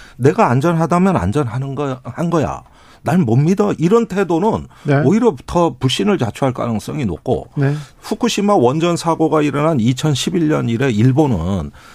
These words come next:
Speaker 1: 외국의 어떤 그 복구 지원이라든가 어떤 원조라든가 어떤 참여에 대해서 단 한 번도 자신을 개방해 본 적이 없는 나라입니다. 그때 한국도 그 복구 지원에 참여하겠다 그랬는데
Speaker 2: 네.
Speaker 1: 거절당했어요.
Speaker 2: 예.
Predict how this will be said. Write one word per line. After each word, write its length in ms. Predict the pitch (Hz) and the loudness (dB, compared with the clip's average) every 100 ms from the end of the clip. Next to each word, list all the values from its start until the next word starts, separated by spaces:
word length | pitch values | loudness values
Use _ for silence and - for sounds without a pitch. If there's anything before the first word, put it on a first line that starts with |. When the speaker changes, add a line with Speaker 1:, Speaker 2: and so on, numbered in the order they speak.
| - - | -14 0
Speaker 1:
외국의 440 | 104 147 170 175 | 2 2 2 2
어떤 500 | 127 127 147 131 110 | 2 0 0 0 -2
그 420 | 117 110 101 98 92 | 0 0 0 -2 0
복구 280 | 127 123 165 | -2 2 0
지원이라든가 1000 | 151 139 120 110 104 98 92 87 87 - - - - | 2 0 0 -2 -4 -4 -6 -4 -4 -6 -12 -20 -10
어떤 280 | 123 135 | -4 0
원조라든가 1000 | 120 95 120 123 113 101 85 82 95 71 - - | 2 4 4 2 2 0 -2 -4 -4 -6 -12 -14
어떤 260 | - 120 143 | -6 -2 -2
참여에 440 | - 196 196 190 | -4 -4 -2 -2
대해서 320 | 151 147 127 208 | -2 -4 -2 -4
단 300 | - 175 196 | -2 -2 -2
한 380 | - 214 247 240 | -4 0 2 2
번도 280 | 262 262 | 2 2
자신을 380 | 262 123 139 156 | 0 -2 -2 -4
개방해 480 | 131 117 127 131 127 | -2 -2 0 0 -2
본 180 | 123 113 | -2 -2
적이 220 | 117 175 | -2 0
없는 280 | 110 113 107 | 2 2 2
나라입니다. 560 | 107 143 85 71 - - - - - - _ | 0 -2 -6 -10 -18 -20 -20 -20 -20 -20 _
그때 200 | 196 220 | 0 0
한국도 560 | - 220 240 - 214 156 | 0 0 2 2 2 4
그 180 | 151 117 | 2 0
복구 300 | 135 - 147 | 0 0 0
지원에 360 | 143 123 117 | 2 2 0
참여하겠다 600 | - 170 160 139 107 117 | -2 -2 -2 0 0 -2
그랬는데 320 | 98 95 151 | -2 2 2
Speaker 2:
네. 60 | 143 | 2
Speaker 1:
거절당했어요. 840 | 113 127 131 120 95 - 123 170 143 | 2 2 2 2 0 -2 -4 -2 0
Speaker 2:
예. 180 | 139 | -2